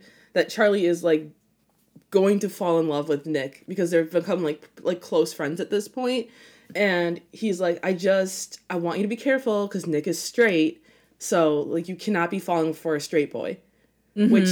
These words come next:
Speaker 1: so, like, you know, Tao is just being a homie.
Speaker 2: Yeah,
Speaker 1: Who
Speaker 2: as
Speaker 1: can
Speaker 2: he
Speaker 1: blame
Speaker 2: should.
Speaker 1: him? Right, exactly. So now February comes around, and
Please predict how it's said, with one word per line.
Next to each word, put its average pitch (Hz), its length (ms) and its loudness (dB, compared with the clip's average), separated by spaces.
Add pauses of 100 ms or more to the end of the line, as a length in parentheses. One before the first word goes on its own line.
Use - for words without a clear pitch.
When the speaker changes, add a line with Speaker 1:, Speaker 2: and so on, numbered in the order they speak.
(160)
Speaker 1:
so, 233 200 4
like, 220 260 2
you 240 80 0
know, 208 300 0
Tao 269 240 -2
is 285 80 0
just 240 160 -2
being 202 160 -2
a 185 40 -4
homie. 151 400 -8 (360)
Speaker 2:
Yeah, 196 300 2
Speaker 1:
Who - 60 -14 (420)
Speaker 2:
as 202 180 8
Speaker 1:
can 220 80 2
Speaker 2:
he 190 60 2
Speaker 1:
blame 202 100 0
Speaker 2:
should. - 140 -2
Speaker 1:
him? 190 140 -8 (360)
Right, 226 340 -2
exactly. 247 580 -4 (580)
So 180 480 2 (260)
now 202 220 4
February 190 500 4
comes 165 260 -2
around, 131 360 -2 (440)
and 165 600 2